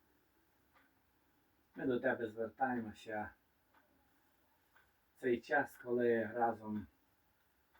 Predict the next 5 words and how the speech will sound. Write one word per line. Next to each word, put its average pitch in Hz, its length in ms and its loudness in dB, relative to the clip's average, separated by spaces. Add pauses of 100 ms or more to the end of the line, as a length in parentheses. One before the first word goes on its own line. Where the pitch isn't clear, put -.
(220)
з - 100 -18
головою 127 500 0
селищної 113 680 -10
ради, 120 460 0 (680)
який 110 540 -6